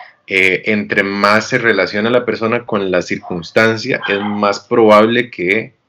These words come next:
eh, que la línea de terror tenga éxito. Eh, igual que la comedia, el terror tiene la maña de guardarse lo mejor para el final. Eh, entonces,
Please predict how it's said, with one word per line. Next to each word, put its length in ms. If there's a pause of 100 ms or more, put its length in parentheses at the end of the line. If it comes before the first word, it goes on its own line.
eh, 540
que 140
la 100
línea 300
de 80
terror 320
tenga 340
éxito. 480 (640)
Eh, 540
igual 440
que 100
la 140
comedia, 480
el 240
terror 420 (640)
tiene 280
la 80
maña 260
de 80
guardarse 400
lo 80
mejor 220
para 140
el 100
final. 380 (640)
Eh, 480
entonces, 600